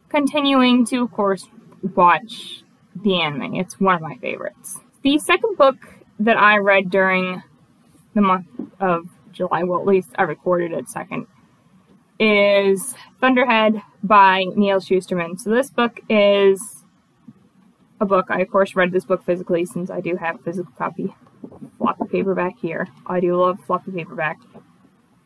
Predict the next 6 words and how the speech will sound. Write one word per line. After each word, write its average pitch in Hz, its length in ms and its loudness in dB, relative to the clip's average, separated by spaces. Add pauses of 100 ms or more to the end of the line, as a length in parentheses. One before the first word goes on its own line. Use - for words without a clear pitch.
(420)
Um, 202 640 0
this 262 760 2
is 220 440 0 (120)
a 190 320 4 (100)
dystopian 190 800 -2
fantasy. 196 640 -2